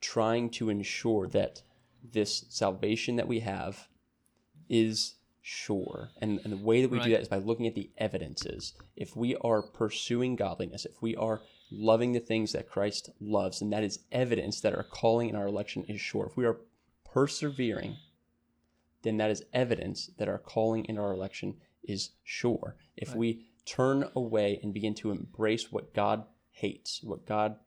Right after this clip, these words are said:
Speaker 1: calls sin,
Speaker 2: Mm-hmm.
Speaker 1: and to embrace things that are not of Christ, then we are proving ourselves to not have ever
Speaker 2: Right.
Speaker 1: been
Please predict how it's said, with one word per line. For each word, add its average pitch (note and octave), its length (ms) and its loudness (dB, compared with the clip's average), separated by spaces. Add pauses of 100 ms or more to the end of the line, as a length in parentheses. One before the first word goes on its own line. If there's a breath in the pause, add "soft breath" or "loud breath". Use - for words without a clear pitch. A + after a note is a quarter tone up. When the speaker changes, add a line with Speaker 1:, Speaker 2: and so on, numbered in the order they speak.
Speaker 1:
calls G#2+ 420 2 (140)
sin, - 560 -2 (180)
Speaker 2:
Mm-hmm. B2+ 240 -8 (100)
Speaker 1:
and G#2+ 180 -10
to G#2 100 -4
embrace G#2+ 500 2
things A2+ 280 0
that F#2 120 -4
are F#2+ 120 -4
not G#2 580 0 (120)
of A2 200 -2
Christ, - 540 -2 (420 soft breath)
then G#2 220 2
we G#2+ 100 2
are F#2+ 140 2
proving A#2 500 0
ourselves F#2+ 420 -2
to - 140 -6
not G2+ 320 -2
have G#2 220 -6
ever G2+ 200 0
Speaker 2:
Right. A#2+ 240 -2
Speaker 1:
been G2+ 200 -8